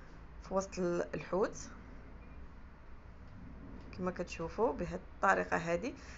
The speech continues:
غير هو هاد السمك البنات كيجي زوين، وحتى اللحم ديالو حتى هو زوين من الداخل.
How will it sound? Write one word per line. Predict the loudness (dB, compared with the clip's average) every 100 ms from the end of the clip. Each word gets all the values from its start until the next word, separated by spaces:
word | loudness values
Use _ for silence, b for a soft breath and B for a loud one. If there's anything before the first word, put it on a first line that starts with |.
| B
غير | 10 10
هو | 12 12
هاد | 12 12 6
السمك | 6 10 10 10 8
البنات | 8 10 10 10 2
كيجي | 2 2 4 2
زوين، | 2 0 2 4 2 0 B B B
وحتى | -2 -2 6 8
اللحم | 8 6 2
ديالو | 6 8 8 4
حتى | 2 4
هو | 4 8 8
زوين | 8 4 6 6
من | 4
الداخل. | 8 10 10 8 2